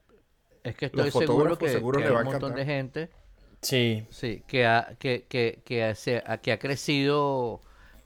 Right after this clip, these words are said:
Speaker 1: eh, con distintas habilidades para la introducción de datos.
Speaker 2: Sí.
Speaker 1: Por ejemplo,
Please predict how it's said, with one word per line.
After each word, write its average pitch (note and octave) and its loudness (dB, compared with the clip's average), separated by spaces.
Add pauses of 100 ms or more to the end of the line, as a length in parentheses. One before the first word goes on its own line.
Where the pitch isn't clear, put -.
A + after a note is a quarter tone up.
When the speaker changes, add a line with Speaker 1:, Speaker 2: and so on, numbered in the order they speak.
Speaker 1:
eh, G2+ -2
con A#2 0
distintas A2 -4
habilidades A2 -2
para B2+ -8
la G#2 -6
introducción G#2+ -10
de B2 -4
datos. A#2 -6
Speaker 2:
Sí. A#2+ -8 (600)
Speaker 1:
Por B2 -4
ejemplo, A2+ -6